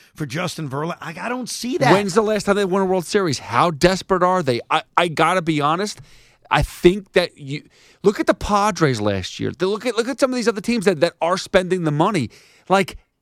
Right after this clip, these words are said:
Speaker 2: they realize, and they might take note from what the Mets did wrong last year. I, if I was the G M, I'd say, "Screw it. Let's go for it. We'll find another." Listen,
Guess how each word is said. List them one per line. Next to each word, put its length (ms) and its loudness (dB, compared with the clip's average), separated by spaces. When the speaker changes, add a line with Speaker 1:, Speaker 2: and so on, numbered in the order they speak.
Speaker 2:
they 360 2
realize, 580 0
and 240 0
they 140 2
might 260 -2
take 300 -2
note 280 0
from 220 -4
what 160 -2
the 80 0
Mets 220 0
did 180 0
wrong 540 0
last 360 -6
year. 160 -6
I, 260 2
if 140 4
I 100 4
was 220 -2
the 100 0
G 260 -2
M, 200 -2
I'd 160 -2
say, 260 -2
"Screw 400 0
it. 100 -4
Let's 120 2
go 220 2
for 240 0
it. 60 -4
We'll 120 2
find 380 -2
another." 200 2
Listen, 280 2